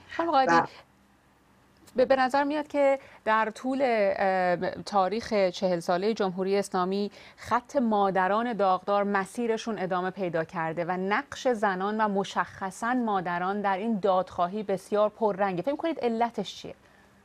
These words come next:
Speaker 2: علتش به نظرم برای اینکه در یک جامعه مردسالار وقتی وجود داره، ببینید، این هم به نظر من جنبش دادخواهی نشون داد که در این عرصه زنان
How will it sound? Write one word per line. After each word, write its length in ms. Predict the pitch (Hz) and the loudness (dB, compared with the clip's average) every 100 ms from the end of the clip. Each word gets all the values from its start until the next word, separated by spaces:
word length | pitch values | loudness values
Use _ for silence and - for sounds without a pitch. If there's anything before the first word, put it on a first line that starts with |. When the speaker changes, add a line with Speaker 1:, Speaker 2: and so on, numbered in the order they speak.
| - - _ 233 | -20 -20 _ -4
Speaker 2:
علتش 500 | 226 247 247 254 - | -2 -2 -2 -6 -2
به 100 | 208 | -2
نظرم 500 | 208 202 214 214 202 | -2 -2 0 0 0
برای 300 | 185 190 202 | 0 0 0
اینکه 400 | 202 196 190 196 | -2 -2 0 2
در 280 | 196 185 | 0 2
یک 120 | 240 196 156 | 0 -2 0
جامعه 560 | 202 196 185 180 214 | 2 4 2 2 0
مردسالار 800 | 196 190 190 180 - 170 190 202 | 2 4 2 0 -2 0 2 2
وقتی 260 | 175 175 180 | 0 -6 -10
وجود 380 | 160 151 156 139 | -10 -10 -10 -4
داره، 320 | 147 139 - - - - - | -2 0 -4 -10 -14 -10 2
ببینید، 420 | 208 220 214 185 - - - - _ | 4 4 0 -2 -8 -20 -20 -20 _
این 200 | 269 262 | 4 4
هم 400 | 233 240 233 226 - _ _ _ 180 165 | 2 0 0 -2 -8 _ _ _ -8 -4
به 100 | 170 | 2
نظر 340 | 185 175 196 196 | 2 2 0 0
من 260 | 185 185 180 - | 0 -2 -6 -8
جنبش 460 | - 190 185 233 262 | -2 0 2 2 2
دادخواهی 880 | - 175 156 143 - 151 143 175 170 - - 175 | 4 4 4 0 -4 -2 -2 -4 -8 -18 -20 -2
نشون 420 | 196 202 - 233 214 | 2 2 2 0 2
داد 300 | - 139 - | 2 2 0
که 160 | - | -2
در 180 | 185 190 - - | 2 2 0 4
این 260 | 269 247 - | 4 4 0
عرصه 480 | 185 185 - 180 175 - - | -2 -4 -4 -4 -6 -14 -12
زنان 800 | 156 151 151 190 185 208 156 | -6 -2 2 4 6 4 2